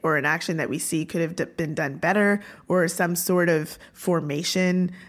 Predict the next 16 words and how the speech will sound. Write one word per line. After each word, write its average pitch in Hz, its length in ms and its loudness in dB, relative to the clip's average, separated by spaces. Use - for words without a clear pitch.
uh, 165 220 0
of - 120 0
activism 185 640 0
that 165 180 -2
we, 170 400 -4
we 165 220 -4
see 196 360 0
could 180 200 -2
be 156 100 0
better, 160 500 -2
then, 175 420 0
then 196 360 -2
let's 196 840 0
habitualize, 180 1080 2
um, 160 380 0
putting 196 520 2